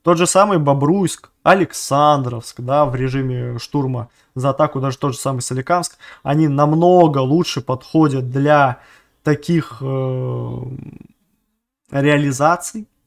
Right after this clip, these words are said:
в соло, я имею в виду именно в соло, да, то есть в группе я вообще не говорю, в группе можно творить безумные вещи, <laughs> просто безумные вещи. И, с одной стороны,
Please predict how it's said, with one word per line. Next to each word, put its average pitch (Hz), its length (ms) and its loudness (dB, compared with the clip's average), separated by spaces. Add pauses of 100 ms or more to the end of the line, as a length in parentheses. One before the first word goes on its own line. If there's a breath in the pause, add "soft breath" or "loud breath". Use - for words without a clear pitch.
(140)
в - 100 -12
соло, 135 500 -2
я 135 120 -2
имею 123 180 -4
в - 40 -6
виду 120 100 -6
именно 127 260 -4
в - 80 -12
соло, 120 280 -12
да, 123 180 -8
то 123 120 -14
есть - 120 -14
в 131 120 -8
группе 190 300 -2
я 165 160 4
вообще 147 260 -2
не 131 120 -4
говорю, 123 260 -6
в 117 80 -6
группе 156 280 0
можно 127 800 -4 (1400)
творить 160 360 0
безумные 139 600 0
вещи, 120 380 -10
<laughs> - 40 -20
просто 156 400 -6
безумные 135 640 -6
вещи. - 280 -16 (840)
И, 160 480 4 (220 soft breath)
с - 100 -4
одной 247 220 4
стороны, 226 680 2